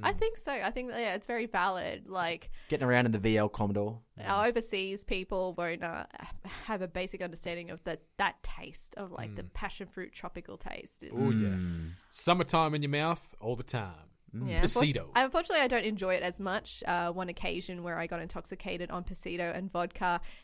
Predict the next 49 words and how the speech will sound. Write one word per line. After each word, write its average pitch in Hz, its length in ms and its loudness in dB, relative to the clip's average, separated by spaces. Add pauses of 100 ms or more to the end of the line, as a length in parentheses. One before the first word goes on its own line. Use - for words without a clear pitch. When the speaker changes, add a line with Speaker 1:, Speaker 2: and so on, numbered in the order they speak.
(140)
Speaker 1:
then 208 180 4
proceeded 190 460 -2
to 190 100 -6
eat 190 180 -6
Krispy 190 300 -8
Kreme 185 220 -8
donuts 220 440 0
and 185 200 -4
vomited 175 460 -2
Speaker 2:
Oh. - 20 -12
Speaker 1:
the 175 100 -4
whole 220 380 4
thing 175 260 -2
up. 269 220 -4 (120)
Speaker 3:
Well, 123 120 4
they're 190 180 10
essentially 151 400 2
what 110 240 2
Red 110 240 2
Bears 87 240 2
are. 85 280 -4 (520)
Remember 110 160 0
Speaker 2:
Yeah, 135 140 6
Speaker 3:
Red 147 80 2
Bears? 110 280 -2
Yeah. 113 80 -4
Speaker 2:
I'm 135 140 0
a - 20 -2
big 135 200 2
suck. 139 240 4
Red 151 240 4
Bears 151 340 8
were 139 100 6
my, 131 380 4
uh, 123 220 4
gateway 123 580 2
into 117 640 -4
teenage 131 440 -2
binge 147 200 0
drinking. 160 400 -2 (400)
Speaker 3:
Passion 120 260 4
fruit 92 260 0
Speaker 2:
The 98 140 6
old 143 140 6
Speaker 3:
vodka. 101 120 8
Speaker 2:
passion 151 220 4
fruit 135 220 0
Red 139 180 2
Bears. 151 420 0